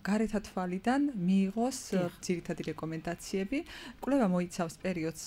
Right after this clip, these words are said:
Speaker 1: ა, სამ დეკემბრამდე, ანუ იმ პერიოდამდე, როდესაც,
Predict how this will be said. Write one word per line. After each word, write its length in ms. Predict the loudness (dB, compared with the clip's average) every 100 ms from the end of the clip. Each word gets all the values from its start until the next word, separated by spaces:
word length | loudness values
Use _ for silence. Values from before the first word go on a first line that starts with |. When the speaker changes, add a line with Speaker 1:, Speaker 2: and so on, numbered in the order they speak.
| -2
Speaker 1:
ა, 80 | -2 -2
სამ 340 | -4 0 0 2
დეკემბრამდე, 680 | -2 -4 -6 -6 -6 -2 0
ანუ 200 | 0 -2
იმ 180 | -4 -6
პერიოდამდე, 640 | -4 -4 -4 -4 -4 -4 -4
როდესაც, 420 | -4 -6 -6 -8